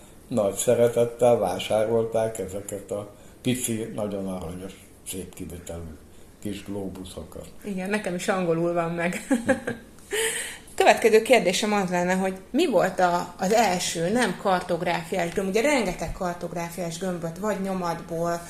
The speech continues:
Speaker 2: vagy gömbfotózással sikerült behozni, feltenni a múzeumba, de volt-e olyan, melyik volt a legérdekesebb, amelyik nem kartográfiás volt, és az elsők legnevezetesebb példányok között
Speaker 1: Hát
Speaker 2: volt?
Speaker 1: a, a meglepő módon az első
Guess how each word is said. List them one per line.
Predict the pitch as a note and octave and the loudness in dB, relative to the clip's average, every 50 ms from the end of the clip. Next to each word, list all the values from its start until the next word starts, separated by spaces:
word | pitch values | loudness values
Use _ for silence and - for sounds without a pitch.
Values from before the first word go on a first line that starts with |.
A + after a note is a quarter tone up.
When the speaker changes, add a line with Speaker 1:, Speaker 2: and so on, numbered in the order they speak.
| - - - | -14 -12 -6
Speaker 2:
vagy | E3 G3+ G3 F#3+ F#3 E3+ | 0 0 2 2 2 0
gömbfotózással | F#3 F#3+ F#3 F3+ F#3 - F3+ F3 F3 E3+ E3+ E3 E3+ E3+ E3+ F3 - - F3+ E3+ F3 F3 - - - - - | 0 0 0 0 -2 -4 -6 -6 -4 -2 -2 0 0 0 -2 -2 -2 0 0 0 0 -2 -4 -8 -14 -12 -8
sikerült | - - A#3+ - G3 F3 F3 F3+ E3+ | -8 -6 -2 -2 0 2 2 2 2
behozni, | E3+ F#3+ F3+ F#3 F3+ F3 E3+ F#3 F3 E3+ F3 F3+ - | 2 2 2 2 2 0 0 -2 -2 -2 -4 -4 -4
feltenni | - G3+ F#3 F3 E3 - F3 E3+ F3 F3 F3+ | 0 0 2 2 0 0 -2 -2 -2 -2 -2
a | F3 | -2
múzeumba, | F3 F3+ F3+ F#3+ G3+ A3+ A3+ A3+ A3 A3 | 0 0 -2 -2 0 0 0 0 0 0
de | G#3+ A3 A3 A3 | 2 0 2 2
volt-e | C4 D#4 D4 A#3+ G3 - G3 F3+ | 4 6 6 6 6 4 2 0
olyan, | F3+ F3+ F3 D#3+ D#3+ E3+ | 0 0 -2 -2 -4 -2
melyik | G#3 B3 A#3 A3 A3+ | 0 0 0 0 0
volt | - F#3 F#3 | -2 -4 -2
a | F#3+ G3 | -2 0
legérdekesebb, | G#3 G3+ F#3+ G3 G3 G3 F#3 F3 E3+ E3 - - F3+ E3 - - F3 E3 E3 E3 - - - - - - | 0 0 0 0 0 0 0 0 -2 -6 -8 -8 -10 -8 -8 -8 -8 -8 -10 -12 -14 -16 -16 -16 -10 -6
amelyik | F3+ F#3 F#3 F#3 F#3+ G#3 | -2 0 0 0 0 0
nem | B3 A#3+ G3+ F3+ - - | 0 0 0 -2 -2 -2
kartográfiás | F#3+ F3 E3+ E3+ F3+ F3+ E3 E3+ E3 E3 E3 - F#3 E3+ D#3+ | -2 -2 -2 -2 -4 -4 -4 -4 -4 -4 -4 -4 -4 -4 -4
volt, | G3 F#3+ | -4 -6
és | F#3+ F#3 | -4 -4
az | G3+ G3 | -4 -2
elsők | - F#3 E3 D#3+ E3 - - F3 E3 D#3+ - - - - - - - - G3 | 0 0 0 0 0 -2 -4 -4 -6 -6 -10 -16 -20 -20 -20 -18 -10 -4 -2
legnevezetesebb | F#3 F3+ F3+ F3 E3 E3+ E3 F3+ - F3+ E3+ - F#3 E3+ - - | -2 0 0 0 0 0 0 -2 -2 -2 -4 -4 -6 -8 -4 0
példányok | F#3 F3+ E3+ D#3+ E3 E3 D#3+ E3 E3 - | 0 2 2 2 0 -2 -4 -4 -6 -6
között | - - E3+ - | -8 -6 -2 0
Speaker 1:
Hát | B2 A#2+ - - | 0 2 2 4
Speaker 2:
volt? | C3 C3 C3 C3 B2+ | 6 6 6 6 6
Speaker 1:
a, | B2+ B2+ C3 C3 C3 | 8 8 8 8 6
a | C3 - - - - C3 | 2 -4 -12 -10 -4 2
meglepő | C3 C3+ D3+ D#3 C#3+ D3 C#3+ C3 C3 - C3 B2+ | 6 8 10 10 10 10 10 10 10 8 6 6
módon | C3 C3+ C#3 C#3 C#3 C#3 C#3+ C#3+ C#3 C3+ | 6 8 8 8 8 8 8 8 10 10
az | B2 A#2+ A#2 | 10 10 12
első | B2+ C3 C#3 C#3 B2+ - - A#2+ | 12 12 12 12 10 8 2 0